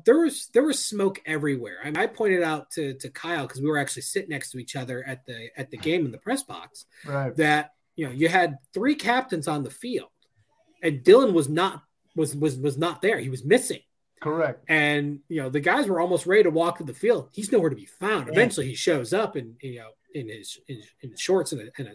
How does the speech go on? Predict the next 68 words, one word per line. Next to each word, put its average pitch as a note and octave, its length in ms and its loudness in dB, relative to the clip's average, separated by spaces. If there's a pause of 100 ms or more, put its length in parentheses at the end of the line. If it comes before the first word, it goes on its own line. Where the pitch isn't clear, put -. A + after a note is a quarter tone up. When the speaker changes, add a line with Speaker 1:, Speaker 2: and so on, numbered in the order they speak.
(100)
Speaker 1:
and A#2+ 180 -14 (280)
a - 40 -16
tie. G#3 180 -2
Speaker 3:
Right. G3+ 200 12
I, G3 220 8
I G3 140 6
got G#3 220 6
a F#3 40 2
text F#3 400 -4
messages E3 560 -6
from E3 160 -6
people E3 300 -8
that D#3 120 -2
were D3+ 160 -4
at C#3+ 60 -6
stadiums E3 400 -8
the D#3+ 100 -6
last D#3+ 260 0
few E3 140 -6
weeks. F3+ 220 -2
They C#3+ 80 -6
were C3+ 60 -6
saying D3+ 180 -6
there C#3 80 -4
was C3+ 160 -6
hardly D#3 340 -2
any D3+ 140 -6
interaction D3 560 -2
with D#3 160 -6
him D#3 160 -4
and C#3 100 -4
the A#2 80 -10
teammates D#3 520 -6
and G#2+ 100 -8
Mikey C#3 260 -6
King. C#3+ 220 -8 (180)
Remember D4+ 200 10
how C#4+ 100 10
Mackenzie G#3+ 400 0
Milton F3+ 240 2
would D#3+ 100 -2
interact D#3+ 460 -2
with E3 140 -6
him D#3 260 -8 (300)
when C3+ 100 -12
he D3+ 60 -8
was D3+ 100 -4
on D#3+ 140 -2
the D3+ 80 -8
field? D#3 340 -2
And D#3+ 100 -6
you E3+ 60 -10
see C#4 300 -6
that B3+ 160 6
a G3+ 40 2
lot F#3 240 2
of F3 120 -2
times E3+ 340 -6
with A2+ 140 -20
quarterbacks, C#3 640 -4
and C3 100 -12
you C3+ 60 -8
didn't G3 240 -6
see E3+ 280 -2
Speaker 1:
Mm-hmm. E3 120 -2
Speaker 3:
some F3+ 140 0
of C#3 60 -4
that. C#3 180 0